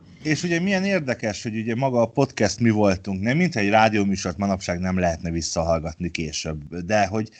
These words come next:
maga ez a, ez a nonlineáris formátum, amiben most mi, mi itt mozgunk, hát ez valójában egy időutazás. Eleve elővesszük fel az adást, ami később kerül,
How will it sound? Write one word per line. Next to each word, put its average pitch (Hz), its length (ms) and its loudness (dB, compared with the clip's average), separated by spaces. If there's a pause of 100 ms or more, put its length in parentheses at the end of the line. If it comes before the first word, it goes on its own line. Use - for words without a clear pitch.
(160)
maga 139 240 2
ez 110 240 4
a, 101 240 2
ez 98 140 -4
a 101 80 -2
nonlineáris 101 720 -2
formátum, 90 680 -2
amiben 87 360 -4
most 85 240 -10
mi, 90 180 -2 (260)
mi 87 100 -4
itt 90 160 -4
mozgunk, 95 480 0
hát 113 180 -2
ez 131 120 0
valójában 156 500 2
egy 160 120 2
időutazás. 101 1080 2
Eleve 123 380 4
elővesszük 113 640 0
fel 98 160 -6
az 90 140 -2
adást, 113 400 2
ami 95 200 -4
később 127 580 2
kerül, 87 480 -4